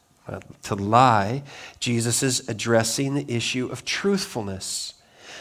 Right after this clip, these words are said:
that is, of making o-, oaths or vows. And we live in a world, uh, where common phrases that have become popular, such as fake news,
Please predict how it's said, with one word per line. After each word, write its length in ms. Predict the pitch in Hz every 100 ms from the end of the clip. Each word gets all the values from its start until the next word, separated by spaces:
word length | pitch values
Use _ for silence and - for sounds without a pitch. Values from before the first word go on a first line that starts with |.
| -
that 140 | 135
is, 160 | 135 131
of 240 | 127 120
making 720 | 123 131 151 156 151 139 131
o-, 280 | 139 143 139 139
oaths 640 | 147 143 113 101 107 -
or 360 | - 117 113 110 - - -
vows. 1200 | 113 113 135 143 131 104 92 90 101 - - - _ _ _ _ _ _ _ _ _ _ _ _ _ _ _ -
And 160 | 123
we 80 | 147
live 460 | 175 175 160 147 139
in 160 | 143
a 80 | 135
world, 600 | 123 127 120 143 165 143
uh, 500 | 127 123 120 123 120 113 - _ _ -
where 300 | 131 127 131
common 640 | - - 160 165 165 143
phrases 640 | 143 160 160 151 139 131
that 120 | 135
have 140 | 127 120
become 360 | 131 135 123
popular, 680 | 120 170 160 156 135 127 127 - - - -
such 360 | - 147 143
as 380 | 151 139 135 131 -
fake 480 | - - 185 180 180
news, 680 | 160 131 95 53 - - -